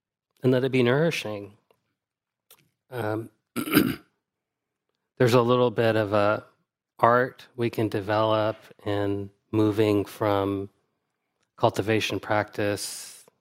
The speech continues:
where we're reciting the phrases, really inclining the mind towards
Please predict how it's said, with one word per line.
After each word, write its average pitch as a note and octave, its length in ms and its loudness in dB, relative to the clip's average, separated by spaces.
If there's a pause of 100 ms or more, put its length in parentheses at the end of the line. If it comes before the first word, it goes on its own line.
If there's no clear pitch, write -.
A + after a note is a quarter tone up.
(160)
where G2 180 -6
we're G2 220 -6
reciting G2+ 540 0
the G2 60 -2
phrases, G2 680 -2
really G#2 380 -6
inclining G2+ 640 0
the G2+ 100 -2
mind G2 680 -4 (1500)
towards - 360 -8